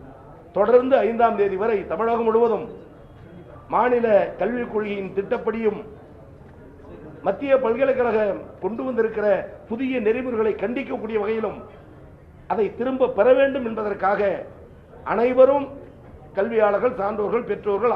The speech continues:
ஆசிரியர்கள் என அனைவரும் கீழ்கண்ட இமெயில் முகவரி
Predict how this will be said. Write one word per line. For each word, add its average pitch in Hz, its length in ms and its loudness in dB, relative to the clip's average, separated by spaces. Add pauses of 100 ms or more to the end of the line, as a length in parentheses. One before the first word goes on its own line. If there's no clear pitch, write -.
ஆசிரியர்கள் 190 500 -2 (800)
என 214 80 0 (140)
அனைவரும் 240 460 2 (1080)
கீழ்கண்ட 247 480 0 (1040)
இமெயில் 247 360 2
முகவரி 208 360 2